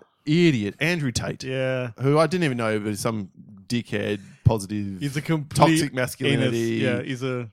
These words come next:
Speaker 2: dickhead.
Speaker 1: wanker. Gets ba-, let back onto Twitter, and he ats Greta Thunberg. Uh,
Speaker 2: Thunberg, yep.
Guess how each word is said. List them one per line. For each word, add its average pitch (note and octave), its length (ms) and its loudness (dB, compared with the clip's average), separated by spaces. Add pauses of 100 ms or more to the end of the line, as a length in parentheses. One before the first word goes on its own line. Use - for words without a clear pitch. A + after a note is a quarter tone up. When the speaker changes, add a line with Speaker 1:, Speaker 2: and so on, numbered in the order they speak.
(140)
Speaker 2:
dickhead. A#2+ 80 -4 (160)
Speaker 1:
wanker. G2 140 -6 (380)
Gets - 180 -4
ba-, - 220 -4
let C3+ 200 0
back A#2 160 -2
onto A2 160 -2
Twitter, F#2+ 320 -4 (180)
and G#2+ 100 -4
he A2 100 -4
ats - 420 -4 (380)
Greta A#2 200 4
Thunberg. G2+ 480 -4 (120)
Uh, C3 120 -2
Speaker 2:
Thunberg, B2+ 180 -4
yep. D3+ 180 -2